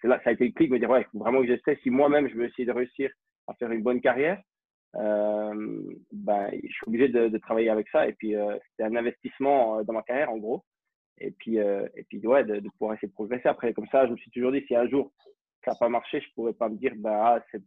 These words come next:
j'ai pas assez travaillé le mental ou j'ai pas assez travaillé ça. Physiquement, je savais que je travaillais assez sur les terrains et tout ça. Mais après, j'ai dit, ah, c'est vraiment la, la deuxième partie derrière, qui est le mental. J'ai dit, il faut vraiment que je travaille fort dessus pour, euh, pour me donner toutes les chances de réussir.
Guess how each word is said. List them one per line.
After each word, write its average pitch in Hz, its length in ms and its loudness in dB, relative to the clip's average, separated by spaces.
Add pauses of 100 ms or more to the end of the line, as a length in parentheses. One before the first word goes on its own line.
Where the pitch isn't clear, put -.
(140)
j'ai 113 180 -8
pas 107 120 -8
assez 107 140 -10
travaillé 110 280 -6
le 110 60 -8
mental 120 340 0
ou 110 40 -6
j'ai 104 120 -12
pas 107 100 -4
assez 107 160 -14
travaillé 107 300 -8
ça. 127 240 -6
Physiquement, 127 360 -2
je - 60 -12
savais 117 240 -2
que - 60 -16
je - 60 -18
travaillais 117 340 0
assez 147 400 -2 (400)
sur - 120 -6
les 117 140 0
terrains 123 360 2
et 107 80 -4
tout 117 180 -12
ça. 143 160 0
Mais 110 140 -6
après, 104 260 -4
j'ai 107 100 -8
dit, 110 120 -2
ah, 120 140 0
c'est 107 120 -2
vraiment 117 360 -4
la, 104 300 -4 (460)
la 104 100 2
deuxième 113 300 0
partie 123 340 0
derrière, 113 360 0
qui 120 100 -6
est 110 180 -2
le 107 100 0
mental. 113 680 -2
J'ai 104 80 -12
dit, 101 100 -8
il 101 80 -8
faut - 160 -12
vraiment 107 160 -2
que - 80 -14
je - 60 -20
travaille 104 260 2
fort 107 140 -2
dessus 101 360 -10
pour, 98 200 -6
euh, 98 80 0 (340)
pour 107 80 -2
me 104 60 0
donner 107 160 4
toutes - 140 -10
les 107 100 4
chances 107 200 -4
de 107 60 -4
réussir. 104 320 -4